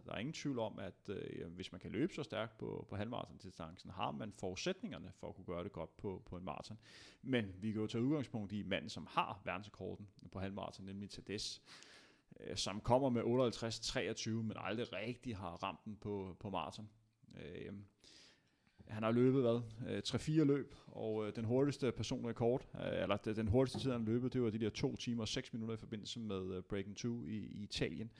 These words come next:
Det, vi kan se nu i, øh, i løbet, det er, at,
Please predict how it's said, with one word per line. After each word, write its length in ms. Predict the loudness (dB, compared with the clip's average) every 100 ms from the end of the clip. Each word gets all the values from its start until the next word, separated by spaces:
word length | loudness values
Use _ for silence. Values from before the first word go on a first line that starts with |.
| -20 -18 -18 -20 -20 -20 _ _ _ _ _ _ _ _ _
Det, 100 | 6
vi 60 | 6
kan 100 | 6
se 200 | 6 8
nu 240 | 8 8
i, 200 | 8 8
øh, 120 | 6 6
i 100 | 6
løbet, 480 | 8 8 6 2 6
det 120 | 8
er, 60 |
at, 800 | 8 6 4 2 -2 0 -2 -4